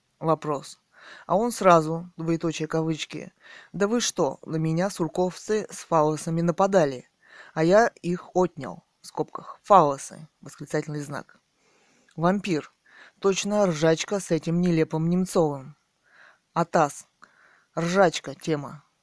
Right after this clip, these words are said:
Как же вы все вовремя подоспели? Как же вы все вовремя подоспели? Большими буквами вовремя. Один за одним.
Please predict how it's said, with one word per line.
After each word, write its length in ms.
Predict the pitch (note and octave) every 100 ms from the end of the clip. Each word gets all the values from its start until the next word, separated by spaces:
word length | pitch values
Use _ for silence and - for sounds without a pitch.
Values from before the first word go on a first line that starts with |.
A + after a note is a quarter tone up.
| _
Как 200 | - A3
же 120 | G#3+
вы 200 | G3 G3+
все 420 | G3 - F#3 F#3 -
вовремя 540 | D#3+ F#3+ F#3+ G3 G3
подоспели? 800 | F#3 F3 F#3 - - D#3+ B2+ D3 - _ _ _ -
Как 140 | D#3
же 100 | E3
вы 140 | F3+ F3+
все 260 | - G3+
вовремя 460 | F#3+ F3+ F3 F3 F3
подоспели? 760 | - E3+ F3 - - D#3 A#2 - E3
Большими 320 | D3+ D3 D#3
буквами 460 | D3+ F3+ F3+ F3 E3+
вовремя. 640 | D3+ D3+ C3 B2+ A2+ - _ - - - -
Один 540 | - E3 D3+ F3 A3 B3+
за 240 | - D#3 E3+
одним. 520 | F3 E3+ E3 C3 F#3